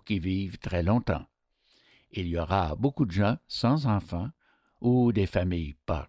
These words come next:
connectées, donc il faut vraiment transformer notre système. Elle croit qu'il faut repenser ce dernier pour que les initiatives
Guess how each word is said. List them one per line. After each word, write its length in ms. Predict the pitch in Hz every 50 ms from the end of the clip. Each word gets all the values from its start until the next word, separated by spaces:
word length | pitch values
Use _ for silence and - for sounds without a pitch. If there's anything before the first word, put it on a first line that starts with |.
| _ -
connectées, 580 | 87 82 85 82 78 _ - - 120 147 151 _ _ _ _ -
donc 280 | 98 123 143 185 180 160 _ _ _ _ _ - - _ _ _ -
il 140 | 147 135
faut 260 | - - 123 127 127 117
vraiment 360 | 107 101 104 92 95 95 92
transformer 720 | - - 107 104 - - 92 78 78 80 90 110 110 104
notre 340 | 98 90 80 - - 87 85
système. 640 | - - - 127 - - - - 73 - 82 82 - _ _ _ _ _ _ _ _ _ _ _ _ _ _ _ -
Elle 140 | 117 113 110
croit 320 | - - - 104 110 143
qu'il 300 | 170 - - 104 95 87
faut 320 | - - - 90 82 69 69
repenser 600 | 95 123 120 - 107 98 90 - - 117 135 156
ce 140 | - - 107
dernier 540 | 90 80 92 80 78 87 98 117 147 170
pour 240 | 160 - 110 107 -
que 80 | - 98
les 340 | 87 85 87 87 85 - 127
initiatives 800 | 123 123 127 120 113 - - 101 90 - - 110 95 87 -